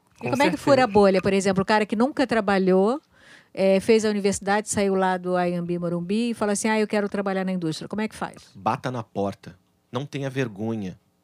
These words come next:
Speaker 3: Nenhuma.
Speaker 1: Vai lá na Wannabe e fala assim, "E aí,
Speaker 3: É,
Speaker 1: Arthur? Tem uma
Speaker 3: é,
Speaker 1: vaga pra mim?"
Speaker 3: é.
Speaker 1: Isso.
Speaker 3: Às vezes a gente consegue receber todo mundo, a gente tenta, às vezes não consegue. Mas bata na porta, o não você já tem.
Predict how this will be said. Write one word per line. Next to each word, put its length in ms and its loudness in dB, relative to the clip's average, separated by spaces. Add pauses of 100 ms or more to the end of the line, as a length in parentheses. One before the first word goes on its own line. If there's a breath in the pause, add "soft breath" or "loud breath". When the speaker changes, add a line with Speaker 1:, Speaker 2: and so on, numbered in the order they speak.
(120)
Speaker 3:
Nenhuma. 560 -4 (120)
Speaker 1:
Vai 120 -12
lá 120 -8
na 100 -2
Wannabe 360 4
e 60 4
fala 180 4
assim, 180 0
"E 20 6
aí, 120 6
Speaker 3:
É, 60 6 (100)
Speaker 1:
Arthur? 420 6
Tem 160 0
uma 120 6
Speaker 3:
é, 60 6
Speaker 1:
vaga 240 2
pra 80 -6
mim?" 80 -8
Speaker 3:
é. 380 2
Speaker 1:
Isso. 160 -16 (400)
Speaker 3:
Às 140 -2
vezes 160 -2
a 40 -6
gente 140 -8
consegue 300 -4
receber 300 -4
todo 200 -14
mundo, 200 -8
a 40 -8
gente 220 -12
tenta, 460 -8 (120)
às 160 -14
vezes 160 -10
não 80 -8
consegue. 540 -10 (240 loud breath)
Mas 140 -12
bata 340 -4
na 100 -4
porta, 380 -6
o 100 -6
não 220 2
você 220 -2
já 120 -4
tem. 300 -12